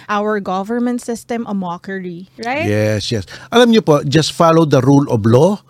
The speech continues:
Speaker 1: Mm.
Speaker 2: Just follow the procedure. That procedure and that rule of law, uh, is really made to preserve justice at the very end. Kita niyo si Trillanes, although yung decision lumabas after kay Duterte,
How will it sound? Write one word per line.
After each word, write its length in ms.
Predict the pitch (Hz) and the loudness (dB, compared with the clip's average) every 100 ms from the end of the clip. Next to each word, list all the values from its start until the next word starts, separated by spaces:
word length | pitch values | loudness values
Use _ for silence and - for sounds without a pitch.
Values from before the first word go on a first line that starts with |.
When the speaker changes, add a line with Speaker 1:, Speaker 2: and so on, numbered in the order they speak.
| _ | _
Speaker 1:
Mm. 240 | 214 202 151 | -6 -6 0
Speaker 2:
Just 240 | 143 - | 0 2
follow 320 | - 147 147 | 2 4 4
the 160 | 131 131 | 2 0
procedure. 640 | 123 - 131 113 139 165 | 0 0 0 2 2 2
That 240 | 143 147 147 | 2 -2 0
procedure 560 | 143 - 147 139 156 | -4 0 -2 2 2
and 220 | - 135 131 | 2 2 2
that 160 | 120 | 0
rule 220 | 143 170 170 | 2 2 2
of 240 | 147 131 | -2 2
law, 320 | 151 113 127 - _ _ _ - _ - | 2 2 -2 -10 _ _ _ -20 _ -2
uh, 240 | 147 156 151 | 0 0 0
is 260 | 170 - | -2 2
really 240 | 175 190 180 | 2 4 4
made 400 | 170 147 143 139 - _ | 6 4 2 -2 -16 _
to 80 | 180 | -2
preserve 600 | - 180 - 190 180 151 - | 2 0 4 4 2 0 -6
justice 720 | 131 143 117 160 151 - - _ _ _ | 2 2 2 2 0 0 -10 _ _ _
at 160 | 143 - | -4 0
the 80 | 135 | 2
very 240 | 127 117 | 2 2
end. 300 | 117 120 98 - - _ | 0 -2 -4 -10 -20 _
Kita 240 | 269 294 | 0 2
niyo 160 | 285 269 | 4 4
si 120 | 285 | 2
Trillanes, 840 | 240 254 247 247 233 208 135 - - _ _ | 2 4 6 4 4 4 0 -2 -16 _ _
although 440 | - 196 262 214 240 | -2 2 2 4 2
yung 160 | - 269 | 4 2
decision 540 | 202 208 247 - 294 233 | 4 2 2 2 2 2
lumabas 520 | 208 208 196 214 - | 2 2 2 0 0
after 360 | 175 - 220 202 | -2 0 -2 0
kay 180 | 196 | 0
Duterte, 760 | 185 185 180 165 165 202 170 | 2 2 2 2 2 2 2